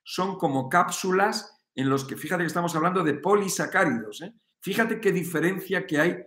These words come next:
entre unos que son dulces y otros que no son dulces, entre unos que son mejores y otros que son peores. O sea, tú tienes la hoja de la kale, por ejemplo,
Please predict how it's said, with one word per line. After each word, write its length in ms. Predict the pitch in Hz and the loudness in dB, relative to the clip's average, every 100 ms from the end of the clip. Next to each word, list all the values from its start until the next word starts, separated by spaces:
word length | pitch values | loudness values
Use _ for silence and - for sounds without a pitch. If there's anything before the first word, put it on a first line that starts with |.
| _ - | _ -6
entre 280 | 139 143 | -2 2
unos 200 | 165 196 | 2 0
que 120 | - 147 | -2 -4
son 240 | 180 175 | -2 0
dulces 560 | 175 - 196 196 - _ | -2 0 -2 -2 -10 _
y 100 | 123 | 0
otros 260 | 151 180 175 | 2 2 -2
que 120 | 143 | -2
no 100 | 143 | -2
son 320 | 143 170 143 | 0 -2 0
dulces, 500 | 139 190 - 113 - _ _ | 2 2 -2 -8 -10 _ _
entre 280 | 254 233 151 | -4 -2 0
unos 200 | 180 - | 0 -2
que 120 | - | -6
son 200 | 185 175 | -4 -2
mejores 560 | 143 139 180 196 190 - _ | -2 2 4 4 0 -10 _
y 120 | 127 | 0
otros 240 | 151 175 170 | 2 0 -2
que 100 | 147 | -2
son 240 | 165 156 | 0 0
peores. 640 | 156 143 151 107 - - _ _ | 6 8 8 4 -4 -14 _ _
O 120 | - | -10
sea, 280 | 117 - - - _ _ | 0 0 0 -10 _ _
tú 200 | 196 208 | 0 0
tienes 680 | 208 196 156 113 - - _ _ _ | 2 2 2 0 -6 -12 _ _ _
la 300 | 117 127 165 | 6 10 10
hoja 420 | - 113 107 - _ | 8 0 -6 -12 _
de 160 | - | -2
la 180 | 127 131 | 2 2
kale, 600 | - 180 170 202 262 - _ | 4 6 8 6 2 -6 _
por 160 | - 143 | 2 2
ejemplo, 680 | 135 190 196 160 160 117 | 4 0 2 2 2 2